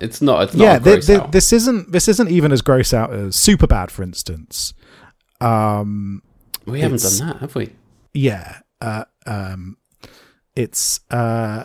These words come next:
Speaker 2: it's, um, yeah, no, we haven't done Superbad, have we? We should do that at some point as well. Um, but, but yeah, Superbad is a gross out comedy, and that really is a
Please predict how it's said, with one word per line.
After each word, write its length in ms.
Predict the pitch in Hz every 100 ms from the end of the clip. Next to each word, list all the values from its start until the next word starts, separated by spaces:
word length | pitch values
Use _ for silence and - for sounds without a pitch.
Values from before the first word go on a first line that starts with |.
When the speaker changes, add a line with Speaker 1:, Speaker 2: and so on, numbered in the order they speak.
| - _ _ _ _ _ _ _ _
Speaker 2:
it's, 500 | 117 - - - -
um, 720 | 101 101 101 95 98 98 98 _ _ _ _ - _ _ _ _ _ _ _ _ _ _ -
yeah, 300 | 113 165 -
no, 200 | - 185
we 100 | 120
haven't 280 | - - 233
done 140 | 143
Superbad, 540 | 92 107 92 101 85 90
have 200 | 143 143
we? 140 | 80
We 100 | 92
should 140 | - 120
do 140 | 156
that 160 | 135 120
at 100 | 95
some 180 | 98 90
point 220 | 92 87
as 140 | -
well. 380 | 107 98 92 - _ _ _ _ _ _ _ _ _
Um, 580 | - 95 95 95 95 98 _
but, 180 | - 143
but 120 | 156
yeah, 180 | 151 127
Superbad 480 | 101 202 175 180 151
is 120 | 143
a 60 | 123
gross 280 | 135 123 113
out 140 | 98
comedy, 520 | - 110 92 80 90 - - - -
and 140 | 135
that 140 | 143 -
really 360 | 147 131 127
is 140 | 139 127
a 360 | 101 92 90